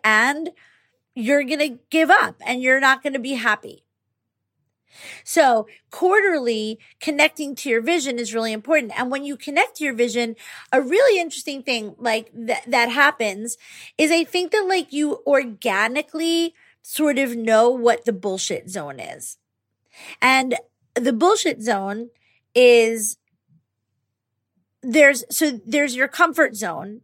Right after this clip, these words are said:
right? There's, like, your, there's, like, where you are right now. It's your comfort zone. And when you think that, like, you don't wanna just be here and you want something else, you have to step outside your comfort zone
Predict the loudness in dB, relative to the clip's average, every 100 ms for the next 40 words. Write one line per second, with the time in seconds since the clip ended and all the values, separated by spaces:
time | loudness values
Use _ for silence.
0 | _ 0 2 0 0 0 0 -4 -4 -6
1 | -2 -2 0 -2 -2 2 2 2 0 2
2 | 2 0 -2 -6 -6 -6 -8 -8 -8 -6
3 | -8 -6 -8 -8 -10 -10 -12 -16 -18 _
4 | _ _ -20 -20 -6 0 2 2 0 -4
5 | -2 -2 0 -2 2 2 2 -6 0 0
6 | 2 0 0 -2 -4 -8 -8 -10 -8 -6
7 | -4 -2 -4 -6 -8 -8 -8 -4 -4 -4
8 | -6 -6 -6 -6 -8 -6 -6 -8 -10 -12
9 | _ _ _ _ _ _ _ _ _ _
10 | _ _ 0 4 4 2 -6 -2 0 2
11 | 0 2 2 0 -2 -8 -8 -12 -12 -16